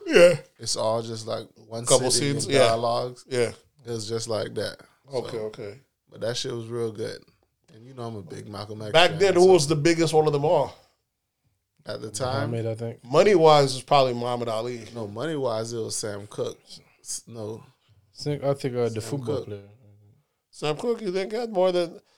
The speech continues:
Speaker 1: well, Jim Brown was, them
Speaker 3: More than
Speaker 1: football
Speaker 3: Jim
Speaker 1: players
Speaker 3: Brown?
Speaker 1: were never making more than, no, we're not
Speaker 3: Yeah.
Speaker 1: making no more
Speaker 3: Yeah.
Speaker 1: than.
Speaker 2: Yeah, it was,
Speaker 1: Yeah,
Speaker 2: it
Speaker 1: it
Speaker 2: was,
Speaker 1: was.
Speaker 2: uh,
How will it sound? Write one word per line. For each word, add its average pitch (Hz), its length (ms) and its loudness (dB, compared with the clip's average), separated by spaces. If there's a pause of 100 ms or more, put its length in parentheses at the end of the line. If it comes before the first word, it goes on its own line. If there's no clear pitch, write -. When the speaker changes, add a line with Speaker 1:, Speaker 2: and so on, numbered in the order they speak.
(160)
Speaker 1:
well, 180 100 -4
Jim 170 220 0
Brown 143 180 4
was, 123 160 0
them 123 200 -8
Speaker 3:
More 135 100 -4
than 123 120 -2
Speaker 1:
football 151 200 6
Speaker 3:
Jim 131 80 0
Speaker 1:
players 131 180 4
Speaker 3:
Brown? 120 140 -2
Speaker 1:
were 127 40 0
never 120 200 -2
making 117 260 -8
more 110 160 -8
than, 110 220 -12
no, 131 160 -6
we're 123 80 -2
not 117 140 -4
Speaker 3:
Yeah. 117 40 -4
Speaker 1:
making 117 300 -6
no 110 120 -12
more 113 140 -4
Speaker 3:
Yeah. 107 60 -4
Speaker 1:
than. 101 180 -12 (100)
Speaker 2:
Yeah, 110 120 -12
it 120 40 -8
was, 120 200 -8 (160)
Speaker 1:
Yeah, 123 80 -6
Speaker 2:
it 113 100 0
Speaker 1:
it 113 80 -2
Speaker 2:
was, 123 200 -4
Speaker 1:
was. 113 120 -12
Speaker 2:
uh, - 60 -12